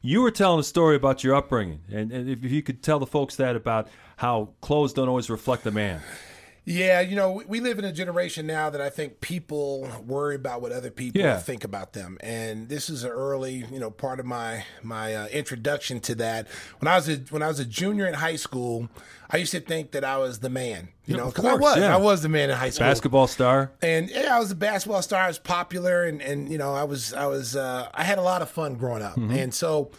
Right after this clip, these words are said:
Speaker 2: I, you know, my personality comes from me growing up. You know, we used to play a game called The Dozens. And if anybody's familiar with that, if you're not, it's a game where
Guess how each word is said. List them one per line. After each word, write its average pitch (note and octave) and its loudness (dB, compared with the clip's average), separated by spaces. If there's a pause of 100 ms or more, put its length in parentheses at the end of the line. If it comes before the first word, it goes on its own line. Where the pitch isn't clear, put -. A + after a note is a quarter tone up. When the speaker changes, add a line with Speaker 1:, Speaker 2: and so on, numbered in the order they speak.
(320)
Speaker 2:
I, G#3 2
you F#3+ -4
know, F3+ 0
my G3+ 2
personality F#3+ -2
comes E3+ -2
from A#2 -6 (240)
me C#3 -2
growing B2 -2
up. A#2+ -6
You B2+ -6
know, A#2+ -2
we C3+ 0
used E3 -4
to C3 -12
play C#3+ -4
a - -6
game C3 -4
called B2+ -4
The A#2 -6
Dozens. A2 -4 (480)
And B2 -4
if A#2+ -6
anybody's D3 -2
familiar D#3 0
with D3 -2
that, A#2+ -6
if B2 -6
you're C3 -2
not, F3+ 2 (300)
it's D#3 -6
a D3 -4
game E3 0
where C#3+ 2